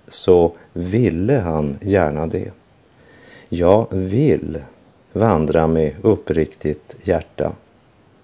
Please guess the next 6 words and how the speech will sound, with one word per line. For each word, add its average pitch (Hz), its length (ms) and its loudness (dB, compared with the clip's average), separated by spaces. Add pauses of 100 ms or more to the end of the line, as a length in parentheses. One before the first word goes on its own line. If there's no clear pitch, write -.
(1300)
Men 92 640 4
orden 101 580 4
passar 85 580 0
helt 80 460 2
och 98 120 2
fullt - 680 -2